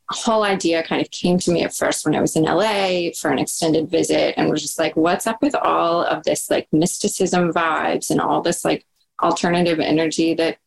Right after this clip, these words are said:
exists out there," right? And then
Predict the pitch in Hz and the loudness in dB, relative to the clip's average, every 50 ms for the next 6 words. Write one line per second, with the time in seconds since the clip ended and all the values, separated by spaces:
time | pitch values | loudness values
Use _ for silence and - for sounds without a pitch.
0 | _ _ _ _ _ _ _ _ _ - 175 - 156 151 - - - 165 - - | _ _ _ _ _ _ _ _ _ 0 0 0 0 0 0 0 0 0 0 -4
1 | - - - - - - - - - - - - - - - - - - - 151 | -8 -10 -10 -8 -8 -8 -8 -4 -2 -2 -2 -2 -2 -2 -2 0 0 0 0 0
2 | 151 151 156 165 - - _ _ _ _ _ _ _ _ _ _ - 202 202 196 | 0 0 0 0 -2 -4 _ _ _ _ _ _ _ _ _ _ -2 0 2 4
3 | 185 185 180 180 180 180 180 180 180 - | 4 4 2 2 2 2 2 0 0 -2